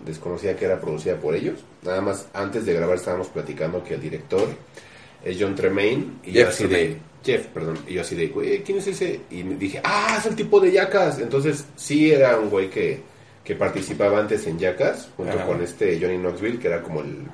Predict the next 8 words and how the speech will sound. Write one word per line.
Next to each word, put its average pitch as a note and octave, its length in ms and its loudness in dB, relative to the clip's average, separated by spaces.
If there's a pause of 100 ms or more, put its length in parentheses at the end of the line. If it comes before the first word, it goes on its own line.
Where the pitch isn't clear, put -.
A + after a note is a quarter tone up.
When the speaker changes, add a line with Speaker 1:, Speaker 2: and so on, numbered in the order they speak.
(480)
Speaker 1:
¿qué G#2+ 100 -2
será? G2 220 -4
¿Host - 500 -4
de B2 120 -6
un C#3 60 -8
programa C3 400 -4 (440)
de E2 100 -8
Jackass? - 420 -8